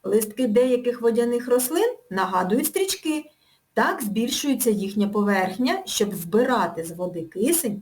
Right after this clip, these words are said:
і поживні речовини. Зелені і червоні водорості повністю занурені у воду. Кисень, вуглекислий газ та інші життєво необхідні речовини вони вбирають всією поверхнею тіла.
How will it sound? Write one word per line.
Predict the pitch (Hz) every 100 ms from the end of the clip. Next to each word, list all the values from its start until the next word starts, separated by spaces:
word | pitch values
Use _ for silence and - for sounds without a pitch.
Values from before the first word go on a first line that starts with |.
| -
і | 208
поживні | 180 165 160 170 185 208
речовини. | 220 311 294 277 233 214 208 _ _ _ _ _ _ - - -
Зелені | 151 180 175 240 240 233
і | 208
червоні | 220 202 214 214
водорості | 196 196 320 339 214 208 160 165 -
повністю | - 415 370 330 320 294
занурені | 269 269 262 254 247
у | 247 233
воду. | 226 233 208 208 208 - _ -
Кисень, | 214 311 311 262 233
вуглекислий | 208 208 226 339 311 240
газ | 202 240 277 -
та | 302
інші | 302 254 311 330 294
життєво | 277 254 285 262
необхідні | 262 254 254 - 233 240
речовини | 247 247 247 233 240 233 233 - - 180
вони | 175 175 226 339
вбирають | 285 320 311 302 294 -
всією | - 180 165 196 262 277
поверхнею | - - 180 185 185 190 190 185
тіла. | - 185 180 170